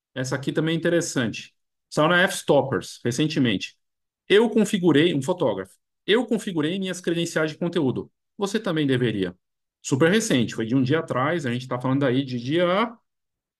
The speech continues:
vinte e três, que ele publicou isso aqui, vinte e três de outubro. "Durante séculos", daí ele fala aqui que um artista quisesse atribuição, era, é, ele tinha que assinar, esculpir, colocar o nome. É, agora, tudo é digital.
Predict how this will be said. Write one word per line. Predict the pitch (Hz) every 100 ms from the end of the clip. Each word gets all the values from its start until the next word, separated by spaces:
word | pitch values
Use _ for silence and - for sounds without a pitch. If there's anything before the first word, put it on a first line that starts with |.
| _
vinte | 131 160 196 196 -
e | 190 190 180
três, | 190 214 160 - - -
que | 131
ele |
publicou | 131 135 131 135
isso | 135
aqui, | 139
vinte | 104 139
e | 143
três | 156 175
de |
outubro. | 170 - 101 90 - _ _ _ _ _ _ _ _ -
"Durante | 180 226 220
séculos", | - - 202 196 131 101
daí | 135 196
ele |
fala | 220 196 202
aqui | 180 - 175 185 165
que | 139
um | 156
artista | 147 147 170 160 135 - _
quisesse | - 123 147 143
atribuição, | 135 139 131 131 127 - 143 143
era, | 123 117 -
é, | 113 107 101 - _
ele | - 117
tinha | 139 131
que |
assinar, | 139 - 143 117 143 127
esculpir, | - - 135 127 - 131 143 135
colocar | 131 120 -
o | 127
nome. | 110 113 135 117 104 98 - _ _ -
É, | 117 110 110
agora, | 123 113 160 156 107
tudo | - 165 175
é |
digital. | 170 143 170 - 107 87 -